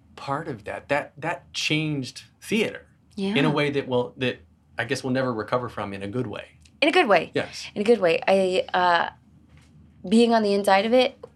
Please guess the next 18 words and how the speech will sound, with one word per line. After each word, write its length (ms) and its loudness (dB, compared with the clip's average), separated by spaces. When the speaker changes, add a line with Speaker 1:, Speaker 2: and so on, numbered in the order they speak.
Speaker 2:
was 340 -2
fascinating. 880 -4
And, 360 -4
you 180 -4
know, 180 -6
I 120 0
recently 500 -2
ran 240 -4
into 340 -8
Leslie 440 -6
and 100 -10
Renee. 340 -10
We 120 -10
were 80 -10
all 120 -12
in 80 -12
a 60 -12
meeting. 460 -12